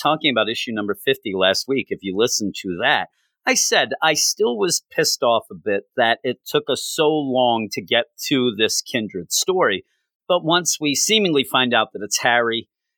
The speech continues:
they're still hinting that there's something weird going on, but I still,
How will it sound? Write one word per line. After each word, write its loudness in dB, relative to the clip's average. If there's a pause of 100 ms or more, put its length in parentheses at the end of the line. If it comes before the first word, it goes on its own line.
they're 2
still 4
hinting 0
that 2
there's 2
something 0
weird 0
going 2
on, 2
but 0
I 4
still, 0